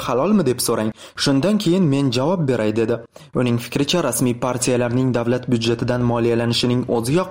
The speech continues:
ularning legitimligini shubha ostiga qo'yadi. Siyosatshunos Kamoliddin Rabbimovning fikricha, Prezident Mirziyoyevning birinchi besh yilligi tugab, saylov o'z vaqtida e'lon qilinayotgani yaxshi yangilikdir.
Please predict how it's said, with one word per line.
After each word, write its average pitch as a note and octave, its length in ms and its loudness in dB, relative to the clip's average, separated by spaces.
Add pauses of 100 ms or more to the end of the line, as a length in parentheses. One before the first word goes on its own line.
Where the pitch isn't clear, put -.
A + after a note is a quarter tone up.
(100)
ularning B2 340 2 (100)
legitimligini A#2 720 0
shubha - 220 -6 (100)
ostiga A#2 400 -2
qo'yadi. A#2 300 0 (420)
Siyosatshunos F3+ 720 0
Kamoliddin D3+ 600 0
Rabbimovning C3 680 0
fikricha, - 360 0 (260)
Prezident D#3+ 580 2
Mirziyoyevning D3+ 720 2
birinchi B2+ 360 0
besh B2+ 240 0
yilligi A#2 380 2
tugab, D3 260 0 (120)
saylov A#2+ 300 2 (120)
o'z C#3 180 -2
vaqtida D3+ 300 0 (100)
e'lon C3 240 0
qilinayotgani A#2 640 0 (100)
yaxshi A#2 320 0
yangilikdir. A#2 500 0